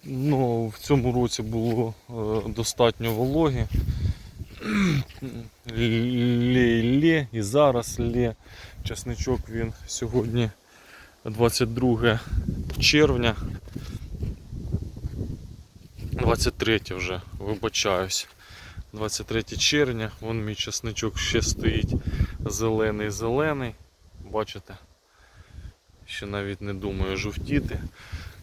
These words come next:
Е, там стоїть, е, однозубка, теж буде на продаж. Е, верніше, перша репродукція з однозубки. З.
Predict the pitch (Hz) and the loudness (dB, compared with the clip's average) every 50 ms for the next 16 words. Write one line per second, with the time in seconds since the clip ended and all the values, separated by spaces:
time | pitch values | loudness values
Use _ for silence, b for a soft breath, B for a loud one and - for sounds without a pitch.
0 | - - 104 101 101 98 98 101 101 101 101 B B B B B B B B B | -14 -10 -8 -6 -6 -4 -4 -4 -4 -6 -6 B B B B B B B B B
1 | B B B B B B B - - - 113 110 110 107 - - - - - B | B B B B B B B -6 0 2 4 4 2 0 -4 -10 -14 -18 -20 B
2 | B B B B B B B B B B B - - - - - - 101 101 104 | B B B B B B B B B B B -16 -14 -14 -12 -6 -2 -2 0 0
3 | 104 107 107 101 98 - - - 104 98 98 98 98 98 95 95 - - 107 98 | 0 -2 -2 -4 -6 -8 -8 -4 -2 0 0 0 2 2 0 0 0 0 0 0
4 | 104 107 110 107 104 113 131 147 135 - - 117 107 98 - - - 113 110 101 | 2 2 0 2 2 2 0 0 0 -2 -4 -4 -4 -4 -6 -4 0 0 2 2
5 | 98 95 98 101 95 101 95 101 98 - - 123 135 139 139 120 110 - - - | 0 -2 -4 -4 -2 0 0 0 0 -2 0 0 2 2 2 2 2 2 0 0
6 | - B B B B B B B B - - 117 113 117 110 107 104 101 110 107 | -4 B B B B B B B B -20 -14 -8 -4 -2 0 0 0 0 0 0
7 | 113 113 110 104 - - - 104 101 101 101 101 104 - - 120 110 - - 113 | 0 0 0 0 0 2 2 2 2 2 2 0 -2 0 0 0 0 2 2 0
8 | 104 107 - - 110 110 107 107 95 - - - - 92 90 87 - _ 101 95 | 0 0 0 -2 -2 -2 -2 -4 -6 -6 -8 -10 -8 -8 -8 -10 -14 _ -12 -8
9 | 92 92 117 - - 127 104 98 98 98 95 90 92 90 - - - 90 87 - | -8 -6 -6 -6 -4 -4 -4 -2 -2 -2 -2 -2 -4 -6 -6 -8 -12 -14 -14 -10
10 | - 101 98 98 98 92 | -6 -4 -4 -2 -2 -4